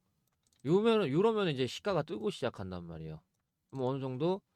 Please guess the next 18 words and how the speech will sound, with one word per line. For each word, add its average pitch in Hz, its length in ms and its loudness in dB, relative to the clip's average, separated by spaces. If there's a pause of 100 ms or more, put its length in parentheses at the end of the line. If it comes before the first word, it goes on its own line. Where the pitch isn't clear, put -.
(160)
아래 151 220 0
꼬리가 135 420 0
이렇게 107 420 -2
되면은 104 520 -6
포인트가 143 380 -6
될 92 100 -10
수밖에 - 380 -16
없겠죠. 80 380 -16 (580)
자, 92 160 -4
그런 208 420 0
관점으로 156 400 -2
놓고 113 260 -6
봤을 98 300 -8
때, 143 640 0
그러면은 104 480 -6
이제 92 260 -6
그, 90 480 -6 (720)
어, 92 420 -8